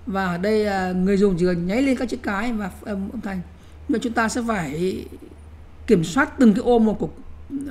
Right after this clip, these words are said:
của cái lưới này, được chưa? Của cái ô lưới này. Chúng ta phải thiết lập cái bộ dữ liệu để kiểm soát cái, cái, cái, cái ô lưới này nhé. Ở trên đây có dòng chữ là bảng chữ cái tiếng Việt ở đây.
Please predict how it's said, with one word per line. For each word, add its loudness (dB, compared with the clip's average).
của 6
cái 2
lưới 4
này, -2
được -6
chưa? 0
Của -6
cái -8
ô -4
lưới -2
này. -6
Chúng -10
ta -4
phải -6
thiết -4
lập -2
cái 0
bộ 6
dữ -2
liệu 0
để -4
kiểm 2
soát -6
cái, -6
cái, -6
cái, -6
cái -6
ô -2
lưới -2
này -4
nhé. -2
Ở -4
trên 0
đây -2
có -4
dòng -4
chữ -6
là -4
bảng -6
chữ -8
cái -8
tiếng -4
Việt -4
ở -6
đây. -2